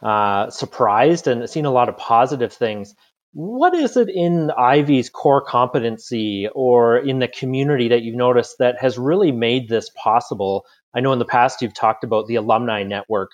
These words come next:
Uh, speak a bit more about that and maybe some other things that you've seen that you've gone,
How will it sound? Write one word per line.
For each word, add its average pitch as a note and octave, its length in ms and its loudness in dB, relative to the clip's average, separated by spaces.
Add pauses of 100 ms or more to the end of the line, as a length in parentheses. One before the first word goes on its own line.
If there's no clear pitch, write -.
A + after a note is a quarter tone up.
Uh, E3 260 -10 (200)
speak - 300 -4
a D4 60 2
bit G3+ 160 4
more C#3+ 180 4
about B2+ 300 4
that C3+ 280 2
and A2 160 -2
maybe E3 160 0
some D3 180 -2
other C3 220 2
things A2 300 -4
that A#2+ 80 -8
you've A2+ 180 -10
seen A#2 300 -4
that G#2 80 -6
you've G#2+ 120 -12
gone, G2+ 220 -4